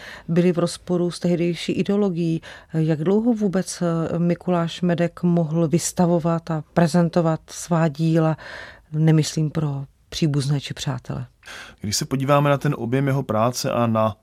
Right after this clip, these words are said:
Speaker 2: léta čtyřicátá, padesátá, šedesátá a sedmdesátá, kdy mohl tvořit, tak vystavovat vlastně mohl čtyři, pět let, od roku zhruba pětašedesát do roku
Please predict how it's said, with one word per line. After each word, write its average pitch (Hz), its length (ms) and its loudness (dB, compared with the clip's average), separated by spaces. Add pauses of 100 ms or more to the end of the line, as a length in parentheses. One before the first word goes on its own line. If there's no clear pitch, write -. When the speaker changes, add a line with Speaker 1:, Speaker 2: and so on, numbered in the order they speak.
(120)
Speaker 2:
léta 107 340 -4
čtyřicátá, 120 800 -2
padesátá, 113 760 -4
šedesátá 110 680 -6
a 95 100 -6
sedmdesátá, 113 800 -4
kdy 110 160 -4
mohl 107 260 -2
tvořit, 104 580 -4 (300)
tak 113 140 -4
vystavovat 131 480 2
vlastně 127 360 2
mohl 131 440 4 (520)
čtyři, 123 500 -2 (100)
pět - 240 -4
let, 104 240 -4
od 104 120 -8
roku 110 240 -6
zhruba 117 220 0
pětašedesát 113 840 -4
do 107 180 -8
roku 104 320 -8